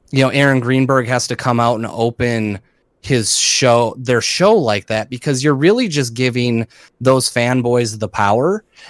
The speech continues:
And in a lot of ways, you're really giving the fanboys probably of the opposite brand,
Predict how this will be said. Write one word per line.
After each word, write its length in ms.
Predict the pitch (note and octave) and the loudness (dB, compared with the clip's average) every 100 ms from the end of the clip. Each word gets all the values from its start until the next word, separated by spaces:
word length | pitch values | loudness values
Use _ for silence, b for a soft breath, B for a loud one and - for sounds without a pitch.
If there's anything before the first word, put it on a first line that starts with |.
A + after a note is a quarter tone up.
| - | -2
And 140 | D#3+ D#3 | 2 4
in 100 | D3 | 2
a 60 | |
lot 260 | A#2+ C3 F3 | 2 0 0
of 140 | D#3 | 0
ways, 320 | C#3 B2+ A#2 | 0 0 0
you're 100 | A#2+ | -2
really 320 | A2+ C3 D3+ C#3 | 0 0 2 0
giving 400 | B2 B2 B2 A2+ | 0 -2 -2 -4
the 60 | |
fanboys 680 | - A#2+ A#2+ A#2 A#2 A#2 A2 _ _ | -2 -2 0 0 0 0 -2 _ _
probably 600 | - A2 B2+ C3+ A#2+ A#2 | -2 0 0 0 0 0
of 100 | G#2+ | 0
the 100 | A2 | -2
opposite 640 | G#2 A2 A#2+ - A#2 G#2+ - _ _ - | -4 -4 -4 -2 -2 -2 -6 _ _ -12
brand, 680 | A2+ A#2+ A2 G#2 G#2 C3 | 0 2 2 0 -2 -4